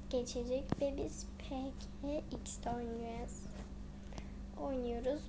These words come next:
Bunu fark ettiniz mi? Siz bence fark etmiyorsunuz, değil mi? Neyse. Evet. Şimdi arkadaşlar şöyle. Ben, ım, bir kesin oyuna girip şey almıştım.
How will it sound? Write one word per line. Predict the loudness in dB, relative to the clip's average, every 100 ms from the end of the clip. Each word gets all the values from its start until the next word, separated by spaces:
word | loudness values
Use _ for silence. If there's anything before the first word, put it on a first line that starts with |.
| -2
Bunu | 0 0
fark | 4 4 4 2
ettiniz | 0 0 2 4 4 4
mi? | 2 0
Siz | 0 -2 -2 0
bence | 0 2 2 2 0
fark | -2 -2 -2 -2
etmiyorsunuz, | -2 -2 -2 -2 -4 -4 -4 -4 -4 -4
değil | -4
mi? | -4 -4 -4 -4 -4 -4 -4 -4 -4 -4 -2 8 12 12
Neyse. | 12 10 10 10 4 -6 -6 -4 -4 -4 6
Evet. | 8 10 8 4 -2 0 6
Şimdi | 8 8
arkadaşlar | 6 4 2 4 4 4 4 4
şöyle. | 4 6 8 6 4 0 -6 -6 -4 -4 -2 2
Ben, | 4 4
ım, | 4 4 4 4
bir | 2
kesin | 2 2 2
oyuna | 2 4 4
girip | 4 6 6
şey | 6 6 6
almıştım. | 6 4 2 2 2 2 2